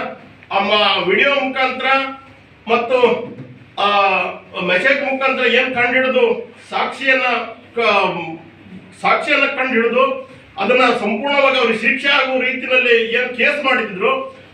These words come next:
ಅದೇ ರೀತಿ ಇವರಿಗೂ ಸಹ ಮರಣದಂಡನೆ ಆಗುವಂತ ಕೇಸನ್ನ ಮಾಡಬೇಕು. ಯಾವುದೇ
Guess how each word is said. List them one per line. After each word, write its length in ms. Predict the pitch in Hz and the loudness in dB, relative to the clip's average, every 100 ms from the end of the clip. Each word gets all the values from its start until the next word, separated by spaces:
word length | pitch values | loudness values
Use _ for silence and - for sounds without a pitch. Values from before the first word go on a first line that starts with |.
| - | -4
ಅದೇ 200 | 180 247 | -2 2
ರೀತಿ 400 | 285 285 277 311 | 2 2 0 -4
ಇವರಿಗೂ 420 | 240 226 294 285 | -4 -4 -4 -4
ಸಹ 340 | 294 262 262 220 | -2 0 0 2
ಮರಣದಂಡನೆ 600 | - - 269 262 262 262 | 2 2 0 0 2 2
ಆಗುವಂತ 480 | 262 247 247 247 254 | 2 0 -4 -6 -6
ಕೇಸನ್ನ 440 | 247 247 254 254 | -2 0 0 -2
ಮಾಡಬೇಕು. 460 | 247 233 233 294 220 | -2 -2 -4 -6 -4
ಯಾವುದೇ 440 | 220 247 269 262 | -4 0 0 0